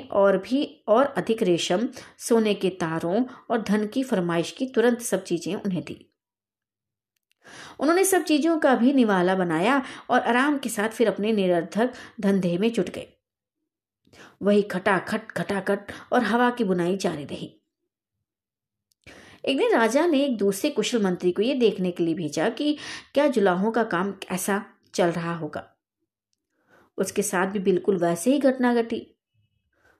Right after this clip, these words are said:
वह ये देखकर हक्का बक्का रह गया कि कंधों पर कुछ भी दिखाई नहीं दे रहा था। क्या ख्याल है आपका, कपड़ा सुंदर है या नहीं, मंत्री जी? दोनों ठगों ने उससे भी यही सवाल किया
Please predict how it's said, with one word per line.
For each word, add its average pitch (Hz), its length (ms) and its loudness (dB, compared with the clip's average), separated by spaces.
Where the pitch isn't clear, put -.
वह 294 80 4
ये 320 140 4
देखकर 320 380 2
हक्का 247 280 -2
बक्का 285 280 2
रह 196 220 0
गया 233 300 -2
कि - 120 -20
कंधों 262 340 2
पर 285 120 0
कुछ 269 260 -4
भी 247 80 2
दिखाई 190 380 -2
नहीं 277 200 0
दे - 120 -4
रहा - 220 -10
था। - 140 -16
क्या 311 140 6
ख्याल 440 300 4
है 359 100 4
आपका, - 280 0
कपड़ा - 240 -2
सुंदर 208 400 0
है 247 80 4
या 311 100 4
नहीं, 381 240 2
मंत्री 254 300 0
जी? - 160 -4
दोनों 285 260 4
ठगों 247 280 2
ने 269 100 2
उससे 196 440 -2
भी 190 120 -2
यही 262 160 4
सवाल 311 320 4
किया 359 320 0